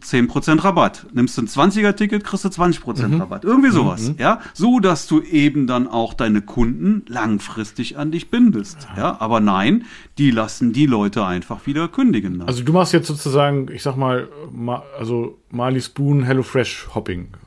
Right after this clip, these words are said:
Speaker 2: quasi, ne? Oder?
Speaker 1: Nein, auch nicht.
Speaker 2: Mhm.
Speaker 1: Äh, wenn die mir anbieten,
Speaker 2: Mhm.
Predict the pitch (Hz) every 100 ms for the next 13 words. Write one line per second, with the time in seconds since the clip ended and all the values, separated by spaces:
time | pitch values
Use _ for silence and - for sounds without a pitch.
0 | _ _ - - 98 92 95 95 101 117
1 | 104 127 143 117 107 120 139 131 104 95
2 | 98 117 113 143 151 165 160 151 156 214
3 | 233 240 220 220 208 175 120 170 175 170